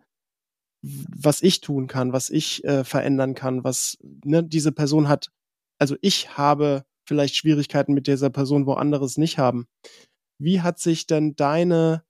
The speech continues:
ähm, hm, wie formuliere ich's, äh, f-, ich sag mal, diplomatisch. <laughs> Äh,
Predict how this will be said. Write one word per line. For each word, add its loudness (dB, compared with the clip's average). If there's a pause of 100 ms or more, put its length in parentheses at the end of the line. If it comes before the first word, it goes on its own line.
(480)
ähm, 2 (1500)
hm, 2 (120)
wie -2
formuliere 2
ich's, -2
äh, 2 (2250)
f-, -8 (140)
ich -2
sag 2
mal, 2 (380)
diplomatisch. 0 (340)
<laughs> -2 (600)
Äh, 2